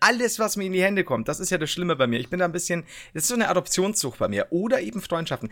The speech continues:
An der Stelle muss ich übrigens nochmal auch <laughs> Danke sagen für die vielen, ähm, sehr witzigen Mails. Und ich hoffe, dass sich niemand von euch, äh, den ich da vorgelesen hab beim, äh, letzten Mal, auf den Schlips getreten gefühlt hat. Ich hoffe nicht, weil, also nicht, dass das falsch rüberkam. Ich fand das super, super lustig. Also nicht falsch verstehen, ne?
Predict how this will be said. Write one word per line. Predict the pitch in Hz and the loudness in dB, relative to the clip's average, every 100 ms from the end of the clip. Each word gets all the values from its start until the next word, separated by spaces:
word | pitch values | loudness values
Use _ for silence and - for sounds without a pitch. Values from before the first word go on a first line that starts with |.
| - - | -10 -4
An | 143 | 2
der | 170 | 2
Stelle | - 170 | 4 0
muss | 170 | 0
ich | 165 | -6
übrigens | 160 165 147 | -6 -6 -4
nochmal | 151 - | -4 -2
auch | 143 | -2
<laughs> | |
Danke | - 135 135 - | 2 0 2 -4
sagen | - - 101 | 2 0 0
für | - | -8
die | 110 | -10
vielen, | - 120 117 117 - - - - | -6 0 2 0 -4 -14 -10 2
ähm, | 117 117 | 2 4
sehr | 120 120 | 2 2
witzigen | 131 131 113 | 0 -2 2
Mails. | 113 165 - - - | 2 2 -4 -14 0
Und | 208 269 - _ _ _ | 2 2 -4 _ _ _
ich | 131 180 | 0 2
hoffe, | 190 170 | 2 -2
dass | 165 | -2
sich | - 143 | -2 -4
niemand | 175 190 185 | 0 -2 -2
von | 180 | -4
euch, | 147 151 156 | 0 0 0
äh, | 139 147 | -4 -4
den | 139 147 | -4 -6
ich | 143 | -2
da | 135 | -2
vorgelesen | 131 202 139 92 92 92 | 4 2 4 -6 -4 -6
hab | 82 | -4
beim, | 95 92 92 - | -4 -4 -6 -8
äh, | |
letzten | 90 92 - 107 | -8 -6 -6 -2
Mal, | 104 110 - | 2 2 2
auf | 104 | -4
den | |
Schlips | 107 131 - | -4 -4 -4
getreten | - - 92 - 95 | -10 -8 -8 -6 -8
gefühlt | - - 87 87 | -10 -10 -10 -8
hat. | 85 | -10
Ich | - | -8
hoffe | 110 113 | -8 -4
nicht, | 104 98 | -4 -2
weil, | 101 101 - - - | -2 -2 -6 -12 0
also | 127 | 2
nicht, | 180 | 2
dass | 160 147 | 0 -2
das | 139 | -2
falsch | - 120 - | 2 2 2
rüberkam. | 104 92 90 95 | -2 0 -4 -4
Ich | 110 | -2
fand | 117 110 | 0 0
das | - | -4
super, | 135 117 | -2 0
super | 110 107 | 0 -2
lustig. | 101 - - - | -2 -8 -14 -6
Also | 107 110 | -4 -2
nicht | 113 113 | -4 -2
falsch | 98 | -6
verstehen, | - - - | -6 -14 -14
ne? | 113 | -14